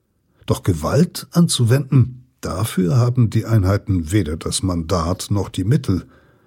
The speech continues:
Das macht sie schwach und angreifbar. Später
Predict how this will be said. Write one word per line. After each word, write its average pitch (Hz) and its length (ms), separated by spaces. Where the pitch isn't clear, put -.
Das - 180
macht 95 160
sie 110 120
schwach - 420
und 92 520
angreifbar. 101 1120
Später 156 720